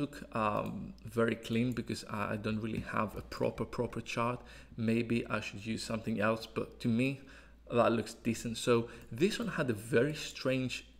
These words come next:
crash after it, the, its trading got launched, and it didn't r-, do very well, uh, during this bull market. Only went up about five hundred percent from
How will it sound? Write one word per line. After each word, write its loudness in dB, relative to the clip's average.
crash 2
after 0
it, -4
the, 0
its -4
trading 2
got 0
launched, 0
and 4
it 4
didn't 4
r-, 0
do 10
very 6
well, 4
uh, 6
during 6
this 2
bull 2
market. 2
Only 4
went 2
up 4
about 2
five 4
hundred -2
percent -4
from 0